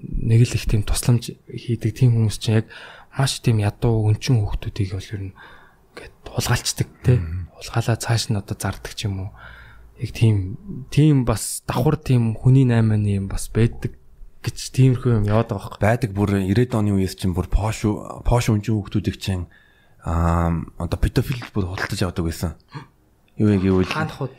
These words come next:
Speaker 2: швед герман испан янз бүрийн ингээл тэгэнгүүт нь мэдгүй тэр асамжин газар хүмүүсийг нь бас одоо мэдээг мөнгөөр мөнгөөр одоо зоддөг байсан юм уу яасан юм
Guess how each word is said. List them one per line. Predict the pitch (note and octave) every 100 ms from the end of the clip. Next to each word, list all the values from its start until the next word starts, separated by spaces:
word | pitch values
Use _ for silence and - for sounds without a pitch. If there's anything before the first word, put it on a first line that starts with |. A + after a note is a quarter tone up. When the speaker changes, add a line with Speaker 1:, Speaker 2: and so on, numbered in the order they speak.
| -
Speaker 2:
швед | - A#2+ A2+ A2 G#2+ -
герман | - G2+ G#2 G#2+ G#2+ G#2+ G#2 F#2
испан | F2+ - - G#2+ G#2 G#2 G2+
янз | G#2+ G#2+
бүрийн | G2+ G2+ G2+ F#2
ингээл | F#2 F2+ - F#2+ F2+ F#2 A#2+ B2 A#2 - - - - -
тэгэнгүүт | A2 C3 D3+ D3 C#3
нь | B2 A#2 G#2+ G#2
мэдгүй | - - A2 A2
тэр | G2+ - _ _ _
асамжин | - - - C3+ D#3 B2
газар | A#2+ - A2+
хүмүүсийг | G#2+ G#2 A2 G2+
нь | F#2+
бас | F#2+ - -
одоо | F#2 F2 F2+ F2 - F2+ E2+
мэдээг | - F2
мөнгөөр | F2+ G2 G2+ A2 G2+ - - - - _ _ - -
мөнгөөр | F#2 G2+ G2+ A#2 G#2 G2+ G1+ - G1+ G1+ - _ - - -
одоо | -
зоддөг | - F#2+ - A2
байсан | G2+ - G#2
юм | G2
уу |
яасан | F#2 F2+ -
юм | G2